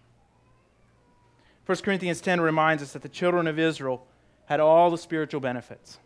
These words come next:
As we, as we look at where they've just come from, we, we ask ourselves, "How could they possibly do this?"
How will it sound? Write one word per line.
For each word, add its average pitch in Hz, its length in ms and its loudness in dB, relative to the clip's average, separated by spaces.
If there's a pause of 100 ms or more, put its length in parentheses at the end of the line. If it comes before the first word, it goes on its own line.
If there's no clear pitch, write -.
(1000)
As 139 180 -10
we, 143 260 -8
as 143 160 -4
we 143 160 -8
look 170 340 -2 (440)
at 151 120 0
where 190 220 4
they've 190 180 4
just 180 220 -4
come 214 220 0
from, 131 280 -2
we, 147 140 -6
we 156 240 -4
ask 185 240 0
ourselves, 147 320 -6
"How - 320 0
could 208 160 -2
they 196 80 0
possibly 170 540 -4
do 135 200 -10
this?" 113 360 -16